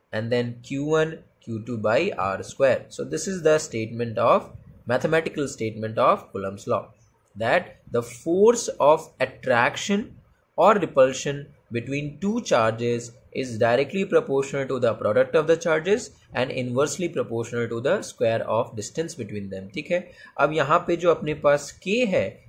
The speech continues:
इस K को हम कहते हैं Coulomb's force constant। K को कहा जाता है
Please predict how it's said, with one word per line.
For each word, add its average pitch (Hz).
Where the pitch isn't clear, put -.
इस -
K 185
को 180
हम 160
कहते 117
हैं 117
Coulomb's 190
force 151
constant। 123
K 147
को 151
कहा 127
जाता 110
है 135